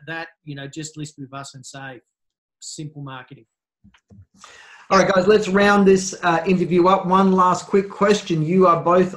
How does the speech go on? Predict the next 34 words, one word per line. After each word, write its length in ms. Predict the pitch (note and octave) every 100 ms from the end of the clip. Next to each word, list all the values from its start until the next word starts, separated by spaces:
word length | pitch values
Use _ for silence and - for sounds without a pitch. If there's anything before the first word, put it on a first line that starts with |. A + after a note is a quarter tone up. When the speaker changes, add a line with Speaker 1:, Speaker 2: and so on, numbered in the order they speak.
| D#3+
Speaker 2:
on 180 | E3+
stage 460 | E3+ - F3 F3 D#3
at 100 | D3+
the 120 | D#3+
Inspired 720 | D3 D3 - D#3 D#3+ D#3+ D3
Growth 360 | B2+ D3+ D#3+ D#3+
Conference. 680 | - - F#3 F#3 D#3 C3 -
You 100 | D#3
are 120 | D#3
speakers, 640 | D3+ - - G3 G3 D#3 D3
and 120 | D3+
you're 120 | D3+
speaking 560 | D3 - F#3+ F#3 F#3 E3+
to 280 | - D3 C#3 - - - -
business 340 | F#3 F#3+ F#3
owners, 480 | E3+ E3 E3 E3 D#3
you're 100 | C#3+
speaking 540 | C3 - F3 F3 E3+ D#3
to 280 | D#3 D3+ D3
B 180 | E3+ F3
D 160 | E3 D#3 D#3
Ms, 200 | D3+ C#3+
you're 80 | C#3
speaking 340 | - E3+ E3
to 40 | D3+
people 260 | D#3 D3
that 220 | C#3 C#3 C3+
grow 400 | D3 D#3 D#3+ D#3+
the 100 | D3+
business. 520 | D3+ C#3+ D3+ D3+ - _ _
You've 140 | D3 D3+
got 200 | C#3+ D3
one 440 | C#3+ F3+ G#3 G#3
minute 340 | E3 E3+ A3